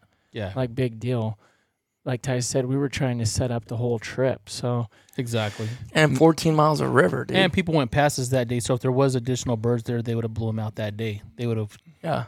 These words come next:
Speaker 1: that one group continued on, so
Speaker 3: Mm.
Speaker 2: Mm-hmm.
Speaker 1: any birds that were there that next morning would've been
Speaker 2: Right.
Speaker 1: pushed, you know,
Speaker 2: So,
Speaker 1: which
Speaker 2: yeah.
Speaker 1: would've been back to the one hunt thing.
Speaker 2: Right. So it, we didn't do anything different than they did.
Speaker 1: Exactly.
Speaker 2: You know what I mean? We,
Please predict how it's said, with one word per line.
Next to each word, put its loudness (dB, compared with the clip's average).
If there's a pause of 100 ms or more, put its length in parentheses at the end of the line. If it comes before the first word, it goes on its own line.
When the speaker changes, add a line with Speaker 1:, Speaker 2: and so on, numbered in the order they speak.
Speaker 1:
that -2
one -2
group -8
continued -4
on, -2
so -4
Speaker 3:
Mm. -14 (200)
Speaker 2:
Mm-hmm. -8
Speaker 1:
any 0
birds 2
that 0
were 0
there 2
that 0
next -6
morning 0
would've -6
been -6 (480)
Speaker 2:
Right. -8
Speaker 1:
pushed, -4 (100)
you -6
know, -2
Speaker 2:
So, 0
Speaker 1:
which 4
Speaker 2:
yeah. 10
Speaker 1:
would've 6
been 4 (260)
back 2
to -4
the 2
one 2
hunt -2
thing. -6 (100)
Speaker 2:
Right. 4
So 8
it, 6 (640)
we 4
didn't 6
do 6
anything 2
different 0
than -4
they 0
did. -12 (240)
Speaker 1:
Exactly. -4
Speaker 2:
You 0
know 2
what 2
I -4
mean? -2
We, 2